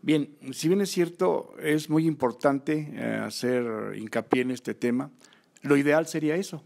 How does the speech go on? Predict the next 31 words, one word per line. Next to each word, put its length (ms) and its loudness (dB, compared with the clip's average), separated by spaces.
justamente 480 -4
que 80 -8
tuvieran 320 0
un 480 -4
reciclado 480 -2
de 100 0
agua 320 -4
para 180 -2
ahorrar, 340 -2
tanto 320 0
para 240 4
ellos 260 2
como 320 -4
al 80 -2
mismo 340 -2
organismo 360 -4
operador. 420 -2
Sería 640 2
una 760 -4
forma 600 0
más, 760 -4
eh, 220 -12
responsable 880 0
de 140 2
llevar 200 2
a 80 -2
cabo 380 0
ese 220 -6
ahorro 260 -4
de 160 -2
agua. 260 -4